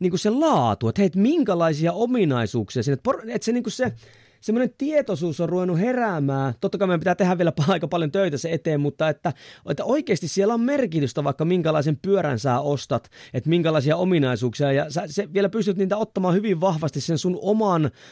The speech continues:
niin kuin, tarpeiden ja harjoittelun mukaan. Ja sehän on, niin kuin, äärettömän tärkeää, kun rupeat ostaa sitä itsellesi kamoja, että sä ostat just semmoisia, mitkä palvelee sua ja totta kai mahdollisimman pitkään mielellään.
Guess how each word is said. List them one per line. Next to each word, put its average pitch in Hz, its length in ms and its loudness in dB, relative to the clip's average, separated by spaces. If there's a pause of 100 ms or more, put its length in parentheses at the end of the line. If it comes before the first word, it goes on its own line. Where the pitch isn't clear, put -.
(180)
niin 147 140 0
kuin, 147 180 0
tarpeiden 143 680 2
ja 123 100 0
harjoittelun 127 640 0
mukaan. 123 320 0
Ja 113 40 -2
sehän 247 200 0
on, 262 40 2
niin 185 80 2
kuin, 156 120 -2
äärettömän 151 360 0
tärkeää, 135 340 -2
kun 139 100 -4
rupeat 160 180 -4
ostaa 214 300 -4
sitä 135 140 -6
itsellesi 113 340 -2
kamoja, 123 300 0
että 107 80 -6
sä 156 80 -2
ostat 151 260 -2
just 175 140 -2
semmoisia, 156 300 0
mitkä 147 180 -4
palvelee 156 400 0
sua 147 240 0
ja 135 100 0 (280)
totta 147 200 -8
kai 151 160 0
mahdollisimman 147 420 -2
pitkään 98 380 -4
mielellään. 95 420 -2